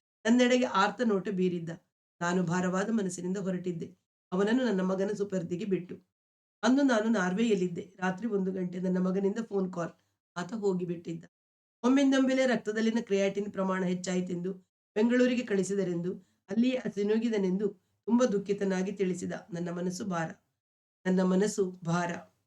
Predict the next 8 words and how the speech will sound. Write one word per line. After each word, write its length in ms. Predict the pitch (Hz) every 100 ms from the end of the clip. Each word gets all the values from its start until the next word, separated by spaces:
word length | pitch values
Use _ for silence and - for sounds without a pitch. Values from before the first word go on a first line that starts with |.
| _ _
ನಾರ್ವೆಯ 420 | 190 190 180 185 180
ಪ್ರವಾಸ 400 | 180 190 185 226
ರುಚಿಸಲಿಲ್ಲ. 560 | 220 185 165 175 170 170 - _ _ _ -
ಹೀಗೆ 280 | 202 175 - _ _ _ 220
ಸುಸಂಗತವಾದ 760 | 240 254 254 226 196 185 185
ಜೀವವೊಂದು 480 | 175 196 196 190 220 - _ _ _ -
ಸಂಗತವಾಗಿ 600 | 247 254 247 196 185 185
ಅಸ್ತವಾಯಿತು. 800 | 180 - 202 196 170 190 -